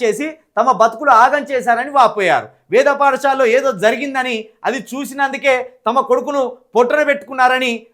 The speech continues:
హత్య చేసి కరెంట్ షాక్‌తో చంపేశారని చిత్రీకరిస్తున్నారని ఆరోపించారు. మణికంఠ మృతి తర్వాత న్యాయం కోసం ఎవరిని అడగాలో తెలియడం లేదని వాపోయారు.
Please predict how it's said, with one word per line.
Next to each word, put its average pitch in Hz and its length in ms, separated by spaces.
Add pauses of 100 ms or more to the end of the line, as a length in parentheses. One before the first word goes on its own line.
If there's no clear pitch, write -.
(140)
హత్య 226 420
చేసి 262 420 (160)
కరెంట్ 262 240
షాక్‌తో 277 680 (240)
చంపేశారని 262 1080 (240)
చిత్రీకరిస్తున్నారని 269 840
ఆరోపించారు. 262 800 (140)
మణికంఠ 247 400
మృతి 262 380
తర్వాత 254 720 (180)
న్యాయం 247 340
కోసం 285 240
ఎవరిని 269 280
అడగాలో 262 300
తెలియడం 262 420
లేదని 254 260
వాపోయారు. 240 680